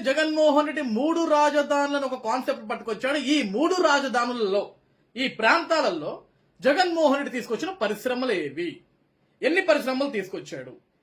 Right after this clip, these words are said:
ఎన్ని పెట్టుబడులు తీసుకొచ్చాడు? ఆ తీసుకొచ్చిన పెట్టుబడులు గాని, ఆ తీసుకొచ్చిన పరిశ్రమలు గాని ఎక్కడ స్థాపించబడ్డాయి? వాటి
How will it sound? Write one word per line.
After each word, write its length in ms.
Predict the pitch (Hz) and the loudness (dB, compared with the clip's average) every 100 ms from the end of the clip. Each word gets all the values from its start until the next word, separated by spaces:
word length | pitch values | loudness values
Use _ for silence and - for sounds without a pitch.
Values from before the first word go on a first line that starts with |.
| - | -4
ఎన్ని 140 | 285 359 339 | -2 0 0
పెట్టుబడులు 400 | 285 240 233 285 | -2 -2 -2 -4
తీసుకొచ్చాడు? 540 | 190 - 165 143 143 139 - _ - 262 | -6 -8 -12 -10 -12 -12 -16 _ -4 -2
ఆ 20 | 285 311 | 0 0
తీసుకొచ్చిన 440 | 339 339 339 294 262 | 0 -2 -2 -2 0
పెట్టుబడులు 400 | 254 277 254 208 | -2 -2 -2 -2
గాని, 160 | 226 330 | -2 0
ఆ 20 | 285 285 | -2 -2
తీసుకొచ్చిన 400 | 302 302 262 254 240 | -4 -4 -6 -6 -6
పరిశ్రమలు 380 | 247 294 254 208 | -4 -2 -2 -2
గాని 160 | 269 240 240 | -2 -2 -2
ఎక్కడ 200 | - 349 339 | 0 0 0
స్థాపించబడ్డాయి? 880 | 240 226 247 233 190 180 151 196 151 - _ _ _ _ - | -2 -4 -4 -4 -2 -4 -2 -4 -4 -12 _ _ _ _ -2
వాటి 220 | 262 285 | 0 0